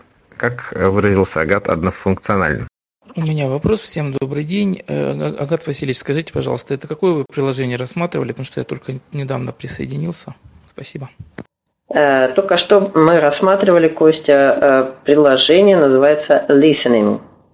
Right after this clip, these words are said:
Speaker 3: от компании, от школы, э, иностранных языков, э, Skyend.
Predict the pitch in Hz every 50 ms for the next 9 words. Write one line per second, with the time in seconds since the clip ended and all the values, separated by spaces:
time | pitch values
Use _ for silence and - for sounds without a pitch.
0 | _ - - 147 160 170 - - - - - - - 131 127 123 117 - - 156
1 | 160 165 170 165 156 143 - - 151 - - - - - 160 151 139 131 123 120
2 | 113 117 - - - - - 123 123 123 120 123 131 139 135 139 - 131 127 117
3 | 117 120 - 131 127 - 147 143 - 220 240 277 - - - - - - - -
4 | - - - - _ _ _ _ - 123 120 120 120 120 - - 160 156 160 147
5 | - - - 131 127 - -